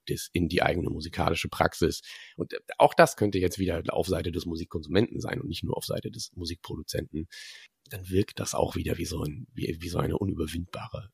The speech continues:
äh, Aufgabe. Und wir haben im Punkto Gehörbildung drüber gesprochen, dass es tatsächlich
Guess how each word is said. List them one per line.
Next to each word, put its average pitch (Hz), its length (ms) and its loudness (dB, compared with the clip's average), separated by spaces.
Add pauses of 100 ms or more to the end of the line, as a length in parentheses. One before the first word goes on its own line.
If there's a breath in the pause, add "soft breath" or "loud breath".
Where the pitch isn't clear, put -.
äh, - 200 -2
Aufgabe. - 520 6 (640 soft breath)
Und - 320 -2 (1200)
wir - 260 0
haben 95 220 4 (280)
im 90 140 0
Punkto 90 280 4
Gehörbildung 90 460 6
drüber 82 180 2
gesprochen, 82 440 6
dass 78 140 -4
es 80 100 -4
tatsächlich 85 540 0